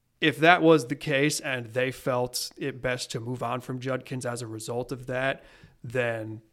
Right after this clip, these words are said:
they probably felt like they made the best decision, but that does still leave a very big hole on the team's roster 'cause he,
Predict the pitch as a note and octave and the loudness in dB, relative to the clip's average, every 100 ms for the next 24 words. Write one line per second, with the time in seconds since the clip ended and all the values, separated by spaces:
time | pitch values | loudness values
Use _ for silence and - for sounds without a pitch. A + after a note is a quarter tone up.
0 | _ _ _ _ - B2 A#2+ C3 B2 A#2 | _ _ _ _ -2 -2 0 -2 -2 -2
1 | B2+ C3 A#2 A#2 A2 A#2 A#2 A#2+ A#2 A#2+ | -4 -4 -4 -6 -8 -10 -8 -10 -8 -8
2 | - C#3 B2+ A#2+ B2 - D#3+ A3 A3+ D3+ | -6 -4 -4 -6 -4 -2 0 0 0 0
3 | - - F3 D3 B2 C3+ C3 A#2+ G#2+ D3+ | -4 0 4 6 4 0 0 -2 0 2
4 | F3+ D#3 A#2+ C#3+ B2 A#2+ - C#3 B2 A2+ | 4 2 2 -2 -2 -6 -2 0 2 0
5 | A2+ A2+ - C#3 A#2 B2 A2+ - B2 B2 | -4 -8 -8 -8 -6 -6 -6 -6 -10 -10
6 | B2 D3+ D#3 | -6 0 0